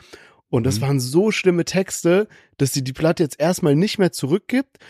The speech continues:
Speaker 1: Und dann irgendwann nach viel hin und her hat sie mir dann die C D zurückgegeben, aber das Booklet hat sie behalten, weil da irgendwie die Texte geschrieben waren oder sowas. Und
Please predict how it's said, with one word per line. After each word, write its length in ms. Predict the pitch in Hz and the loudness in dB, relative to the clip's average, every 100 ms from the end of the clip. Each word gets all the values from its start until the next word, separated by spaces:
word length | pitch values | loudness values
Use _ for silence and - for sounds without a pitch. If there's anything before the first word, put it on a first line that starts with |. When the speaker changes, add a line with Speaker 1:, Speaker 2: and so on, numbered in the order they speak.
| - - - | -20 -10 0
Speaker 1:
Und 120 | 139 | 2
dann 160 | 160 160 | 2 0
irgendwann 420 | 208 240 196 196 | 0 2 2 2
nach 160 | 185 - | 0 -2
viel 340 | - - 226 | -8 -6 0
hin 200 | 190 190 | 2 4
und 100 | 180 | 2
her 240 | 170 185 175 | 2 0 0
hat 140 | 170 | -4
sie 80 | 156 | 0
mir 100 | 156 | 2
dann 140 | 147 | 2
die 100 | 139 | -2
C 220 | 139 - 131 | -6 -6 -2
D 240 | 175 220 | 0 -2
zurückgegeben, 720 | - 160 - - 143 147 175 - | -4 -4 -4 -6 -2 -2 -2 -2
aber 180 | 139 143 | -2 -2
das 160 | 135 | -4
Booklet 600 | - - 262 - 202 - | -6 -2 -2 -2 -4 -2
hat 160 | 170 - | -4 -2
sie 120 | 151 | -2
behalten, 500 | 139 143 185 196 120 | -2 4 4 2 0
weil 140 | 117 | 0
da 160 | 123 170 | 2 0
irgendwie 260 | 151 156 143 | 0 -2 -2
die 160 | 139 | -8
Texte 560 | - 214 - - 151 131 | -4 -4 -4 -2 2 2
geschrieben 640 | - 127 - 160 160 151 | 0 -4 -2 0 0 0
waren 220 | 123 117 110 | 0 0 -2
oder 220 | 110 107 | -4 -6
sowas. 320 | 107 113 - - - - - - _ _ | -6 -6 -8 -18 -18 -18 -20 -20 _ _
Und 360 | - 160 156 | 4 6 4